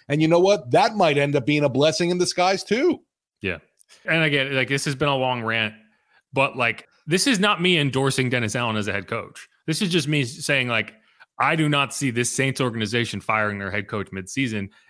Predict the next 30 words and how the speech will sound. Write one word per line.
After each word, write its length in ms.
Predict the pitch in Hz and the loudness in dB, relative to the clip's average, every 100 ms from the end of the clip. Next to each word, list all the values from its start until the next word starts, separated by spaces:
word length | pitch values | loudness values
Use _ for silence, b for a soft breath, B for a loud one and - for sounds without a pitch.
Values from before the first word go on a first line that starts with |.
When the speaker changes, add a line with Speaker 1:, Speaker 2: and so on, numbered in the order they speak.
| - | -4
Speaker 2:
And 100 | 127 | 0
I 120 | 139 | 0
agree 380 | 127 110 131 208 | -2 -2 0 2
with 200 | 107 92 | 0 -4
that. 180 | - - _ _ _ | -12 -16 _ _ _
Like, 140 | 127 | -2
I 140 | 131 143 | 0 0
don't 200 | 175 175 | 0 0
think 220 | 170 151 | -2 0
that 260 | 147 139 - b b | 0 -2 -4 b b
you 220 | 147 165 | 0 2
will 120 | 165 | 2
be 220 | 143 165 | 2 -2
better 340 | 117 139 170 175 | 0 0 2 2
off 420 | 233 98 - - _ _ _ _ | 0 -2 -8 -20 _ _ _ _
firing 340 | 135 143 156 | 2 2 2
your 100 | 165 | 0
head 140 | 170 165 | 0 2
coach, 180 | 214 | 0
especially 400 | - - 185 - | 0 -2 -2 0
a 40 | 196 | 0
guy 120 | 190 | 2
who 140 | 185 | 4
has 160 | 202 196 | 2 4
not 180 | 202 196 | 0 2
lost 220 | 202 208 | 0 0
the 80 | 190 | 0
locker 280 | 233 254 131 | 0 0 0
room, 200 | 143 170 | -2 0
which, 400 | 175 170 - | 0 0 -6